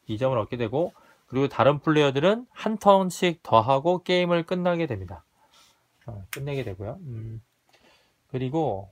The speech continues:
음, 설명을 안 드리게, 아, 예. 이쪽 도시를 보시면은 뭐 도시가 여러 가지 있죠. 이 도시 사이에 보시면 녹색으로 된 화살표가 양옆으로 그려져 있는 것들이 있습니다.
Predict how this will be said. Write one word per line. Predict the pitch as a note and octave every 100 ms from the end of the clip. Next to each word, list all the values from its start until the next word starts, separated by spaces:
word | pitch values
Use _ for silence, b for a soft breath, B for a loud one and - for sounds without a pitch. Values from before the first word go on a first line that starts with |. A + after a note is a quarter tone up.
| C#3+
음, | C3+ C#3 C#3 _ _ _ _ _ _ _ _ _ _ B B B _ _
설명을 | D3 D#3 E3 E3 C#3+
안 | G2+ A#2+
드리게, | B2+ B2+ -
아, | A#2 G#2+
예. | G2 F2 - b b b b _ _ _ _ _
이쪽 | D#3 - F#3+ F#3 D#3 _
도시를 | - D#3+ - G3+ G#3+ D#3+
보시면은 | B2 B2+ B2+ F3+ D#3 G#2 _ _ _ _ _ _ _ _ _ _ _ -
뭐 | A2 G#2 G2 G2+
도시가 | - B2 D3+ A#2+
여러 | C3
가지 | D#3 A#2+
있죠. | G2 G#2
이 | A#2
도시 | B2+ C3+ D3+
사이에 | D#3+ C#3+ B2+
보시면 | G#2+ G2+ A#2+ A#2+
녹색으로 | G#2+ A#2+ - F#3 F#3 D#3+
된 | C#3 C3+
화살표가 | F#3 F#3+ D3 C3 B2
양옆으로 | G#2+ C3+ E3+ F3+ - D#3 -
그려져 | C3 C#3
있는 | C3 B2+
것들이 | A#2 A#2+ G2+
있습니다. | - F#2+ F#2+ F#2+